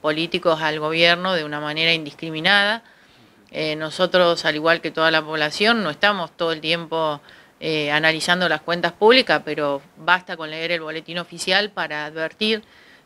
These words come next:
que el gobierno, eh, lejos de reducir el gasto público, lo, lo sigue incrementando. En ese marco, sin un plan de gobierno claro, preciso, que,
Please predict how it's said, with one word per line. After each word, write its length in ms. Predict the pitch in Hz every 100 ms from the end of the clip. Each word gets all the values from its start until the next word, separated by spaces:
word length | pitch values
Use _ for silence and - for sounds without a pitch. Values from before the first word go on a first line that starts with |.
| _
que 120 | 180
el 120 | 170
gobierno, 720 | 165 165 175 185 196 202 214 196
eh, 340 | 170 160 160
lejos 440 | 156 208 208 185 165
de 200 | 175 185
reducir 480 | 165 160 156 185 180
el 120 | 165
gasto 320 | 160 170 175
público, 520 | 170 175 185 196 190
lo, 360 | 165 151 143 143 -
lo 160 | 160
sigue 220 | 151 175 160
incrementando. 800 | 160 151 160 185 233 175 147 151 _ _ _ _ _
En 160 | 180 190
ese 200 | 220 233
marco, 480 | 220 185 165 - 156
sin 260 | - 220
un 120 | 220
plan 240 | 190 196 208
de 80 | 208
gobierno 800 | 190 185 196 202 208 196 175 156
claro, 500 | - 208 196 170 156 -
preciso, 680 | 151 165 220 202 - 165 143
que, 480 | 156 151 151 156